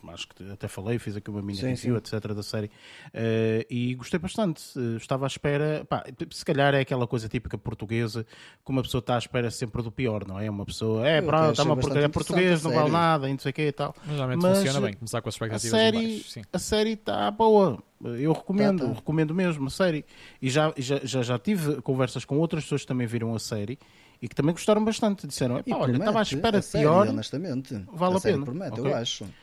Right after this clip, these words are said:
Speaker 2: Eu acho que acaba por ter, eh, muito bom, muito bom material para dar um bom seguimento à história, eu acho.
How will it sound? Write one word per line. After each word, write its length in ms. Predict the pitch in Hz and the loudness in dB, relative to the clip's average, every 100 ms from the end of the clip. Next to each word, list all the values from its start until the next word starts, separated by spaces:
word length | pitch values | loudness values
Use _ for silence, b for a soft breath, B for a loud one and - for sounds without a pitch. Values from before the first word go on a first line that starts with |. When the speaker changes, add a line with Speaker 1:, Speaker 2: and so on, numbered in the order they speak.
| - | -10
Speaker 2:
Eu 180 | 110 | -6
acho 180 | 107 104 | -4 -4
que 60 | 120 | -6
acaba 260 | 117 120 | -2 -2
por 180 | 117 131 | -2 -6
ter, 300 | 120 127 127 | -2 0 0
eh, 240 | 131 127 127 | 2 2 2
muito 440 | 131 135 139 135 | 2 2 0 -4
bom, 280 | 120 127 127 | -4 -2 0
muito 520 | 127 127 139 139 131 | -2 -2 -2 -2 -2
bom 80 | 135 | -2
material 540 | 131 127 123 117 113 | -2 -2 -2 0 -2
para 180 | 123 139 | -4 -6
dar 240 | 123 131 | -2 0
um 100 | 131 131 | 0 -2
bom 240 | 123 131 | -2 -4
seguimento 580 | 131 131 127 127 127 131 | -4 -2 -2 -2 -4 -4
à 40 | |
história, 400 | 131 - 131 123 | -4 -4 -4 -4
eu 200 | 104 107 | -4 -2
acho. 360 | 165 123 - - | -2 -2 -6 -16